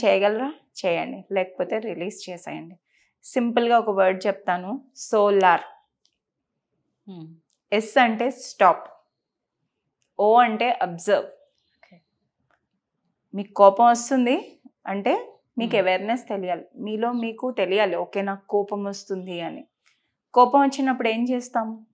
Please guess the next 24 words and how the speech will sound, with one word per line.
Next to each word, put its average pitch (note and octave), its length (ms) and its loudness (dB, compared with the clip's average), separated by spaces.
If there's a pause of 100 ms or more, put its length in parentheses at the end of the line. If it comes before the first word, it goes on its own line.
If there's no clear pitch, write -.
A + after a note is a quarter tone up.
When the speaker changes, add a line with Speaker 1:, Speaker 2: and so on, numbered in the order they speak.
(120)
Speaker 2:
కోపం G#3 240 -10
వచ్చినప్పుడు B3+ 360 -14
ఏం A3+ 80 -12 (120)
గట్-, F#3 200 -6
పెద్దగా C4 420 -10
అరుస్తాం G3+ 400 -12
ఫస్ట్. - 360 -20
Speaker 1:
అరవడం A3 360 4
కన్నా B3 220 0
ముందు A#3 260 -6
ఏం A3 180 -8
చేస్తాం? A3 340 -16 (160)
Speaker 2:
అరవకన్నా C#4+ 540 -18 (140)
ముందు C#4 200 -12
ఏం C4+ 220 -10
చేస్తాం? C#4+ 260 -18 (380)
అరవడంతోనే C4 600 -8
ఉంటది B3+ 300 -10
కదా. A#3 260 -14 (600)
Speaker 1:
కాదు. E3 260 -2 (180)
Speaker 2:
ఆ. G#3 80 -16 (1080)
Speaker 1:
అరవడం G3 440 4
తర్వాత, G#3 460 4
అరవడం G3+ 340 0